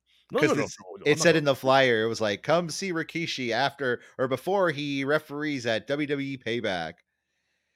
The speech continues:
Speaker 2: And I was just like, "Well, we're getting Jimmy versus Jay with Rikishi as the special guest referee, aren't we?"
Speaker 1: Hundred percent.
Speaker 2: Yeah. I mean,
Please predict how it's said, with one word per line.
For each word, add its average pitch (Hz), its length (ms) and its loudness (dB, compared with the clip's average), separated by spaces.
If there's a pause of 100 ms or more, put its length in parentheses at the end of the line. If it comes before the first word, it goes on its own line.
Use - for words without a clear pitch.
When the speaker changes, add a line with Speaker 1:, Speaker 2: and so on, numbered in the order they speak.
(160)
Speaker 2:
And 110 120 -2
I 117 60 0
was 113 100 -6
just 120 120 -8
like, 104 200 -4
"Well, 113 160 -6
we're 160 140 -2
getting 190 260 0
Jimmy 127 260 -6
versus 107 320 -6
Jay 107 240 0
with 101 160 -6
Rikishi 101 460 -10
as 92 100 -8
the 92 80 -16
special 98 340 -8
guest 90 280 -10
referee, 90 380 -6
aren't 85 180 -8
we?" 80 240 -12 (320)
Speaker 1:
Hundred 92 300 -8
percent. - 360 -14 (340)
Speaker 2:
Yeah. 71 300 -12
I 139 140 2
mean, 220 260 2